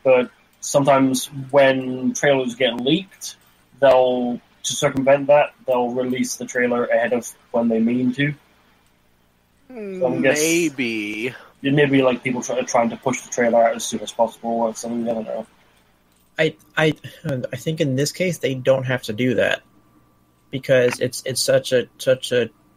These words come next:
Speaker 3: a terrible recording of it.
Speaker 2: Well,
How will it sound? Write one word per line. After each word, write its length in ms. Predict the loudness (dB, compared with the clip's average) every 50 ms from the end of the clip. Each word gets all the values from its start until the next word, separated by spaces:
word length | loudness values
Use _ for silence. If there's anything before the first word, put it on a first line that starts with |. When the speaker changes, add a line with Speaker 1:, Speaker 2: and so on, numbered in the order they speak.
| _ _ _ _ _ _
Speaker 3:
a 80 | -8 -8 -8 _ -14
terrible 420 | -2 0 2 2 2 2 0 -2
recording 560 | -4 -4 -4 -2 -2 0 0 0 0 -2 -4
of 140 | -4 -4 -4
it. 120 | -6 -6 -8 _ _ _ _ _ _ _ _ _ -10 -8 -8 -12 -16 _ _ _ _ -18 -18 -18 -20 -20 _ _ _
Speaker 2:
Well, 320 | 2 4 4 4 4 0